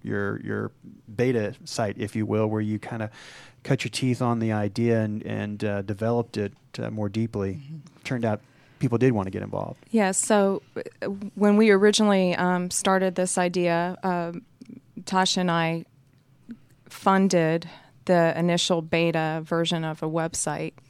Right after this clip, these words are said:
Speaker 3: Live to Be Girl website. Uh, for about a year and a half, we, we had about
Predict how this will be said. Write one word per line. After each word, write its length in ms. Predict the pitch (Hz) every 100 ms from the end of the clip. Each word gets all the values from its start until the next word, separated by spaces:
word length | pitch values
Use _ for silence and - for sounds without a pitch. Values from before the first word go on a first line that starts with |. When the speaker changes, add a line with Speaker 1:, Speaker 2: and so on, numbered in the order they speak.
| _ -
Speaker 3:
Live 160 | 175 165
to 60 | -
Be 80 |
Girl 240 | 165 165 160
website. 520 | 160 160 - 156 156 - - - - - - _ _ -
Uh, 420 | 165 165 160 156 - - - - _ - - _ -
for 180 | 202
about 240 | 190 185 185
a 40 |
year 180 | 180 180
and 80 | 202
a 40 |
half, 380 | 190 180 165 -
we, 420 | 175 170 165 165 -
we 160 | 185
had 200 | 185 190
about 420 | 202 190 170 160